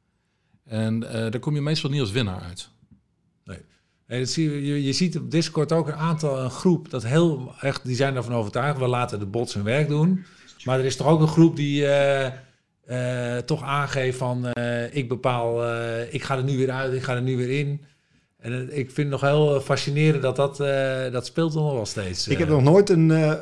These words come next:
Speaker 3: een, een bot creator ontmoet die zegt, eh, "Nee, handel maar lekker mee."
Speaker 2: Nee.
Speaker 3: Ik zeg, "Nou, laat mij nou mijn strategie uitvoeren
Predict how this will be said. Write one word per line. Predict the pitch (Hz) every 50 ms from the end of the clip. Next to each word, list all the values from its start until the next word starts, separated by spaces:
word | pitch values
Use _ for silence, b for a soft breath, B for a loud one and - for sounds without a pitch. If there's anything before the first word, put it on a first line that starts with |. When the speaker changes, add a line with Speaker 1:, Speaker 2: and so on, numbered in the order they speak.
| 175
Speaker 3:
een, | 175 151 156 165 233
een | 214 165 143
bot | 123 147 156 156 165
creator | - 156 160 156 147 - 160
ontmoet | 143 123 135 147 147
die | 143 143
zegt, | - 143 139 131 - -
eh, | 151 143 139 135 139 135 131 131 127 B B B B
"Nee, | - 131
handel | 135 123 147 151 151 143
maar | 139 135
lekker | 135 135 131 139 127
mee." | 135 143 131 113 104 - - -
Speaker 2:
Nee. | 120 151 151 135 -
Speaker 3:
Ik | - -
zeg, | - 143 131
"Nou, | 135 143 - - -
laat | 143 147 139
mij | 127 151 156 185 190
nou | 170 160 160
mijn | 156 160
strategie | 151 - 160 151 143 131 - - 175 185 135
uitvoeren | 131 139 139 - 156 - - - 127 107 87 90 90 - - - - - _ - 147 135 127 127 139 185 208 214